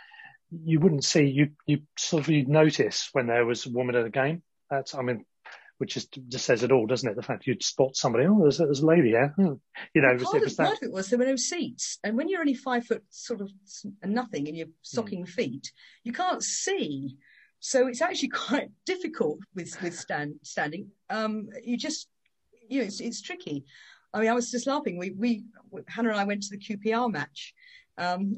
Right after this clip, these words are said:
Speaker 2: and, uh, which was brilliant. And the, the free kick, fantastic. Because the guys in front of me had – um, Brighton Hove Albion wigs on, they were even taller.
Speaker 1: <laughs>
Speaker 2: And of course, we were standing 'cause it was an away match. I couldn't see, so I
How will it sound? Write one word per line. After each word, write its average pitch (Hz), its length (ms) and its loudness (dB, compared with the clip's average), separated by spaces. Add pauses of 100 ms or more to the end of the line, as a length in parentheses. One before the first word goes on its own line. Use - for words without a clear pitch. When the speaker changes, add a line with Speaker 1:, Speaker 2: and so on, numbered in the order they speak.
Speaker 2:
and, 196 420 0
uh, 196 420 0
which 226 180 -4
was 147 120 -8
brilliant. 156 540 -2
And 160 160 -4
the, 165 100 -12 (140)
the 156 80 -14
free 220 240 -4
kick, 208 360 -6 (420)
fantastic. 220 680 0 (340)
Because 381 300 -2
the - 80 -10
guys 294 300 0
in 247 140 0
front 277 240 2
of 190 100 -8
me 156 280 -4
had – 220 340 0 (440)
um, 196 340 4 (320)
Brighton 208 260 4
Hove 208 120 2
Albion 208 460 0
wigs 185 340 0
on, 165 480 -2
they 233 120 4
were 240 120 8
even 269 320 2
taller. 170 540 -2
Speaker 1:
<laughs> - 220 -20
Speaker 2:
And 220 80 -2
of 220 60 -6
course, 240 180 4
we 226 60 -6
were 214 60 -4
standing 214 380 2
'cause 180 120 -6
it 175 40 -12
was - 120 -10
an 185 80 -2
away 190 300 0
match. 139 400 -8 (240)
I 240 100 2
couldn't 254 300 -4
see, 254 340 0
so 226 260 2
I 285 140 4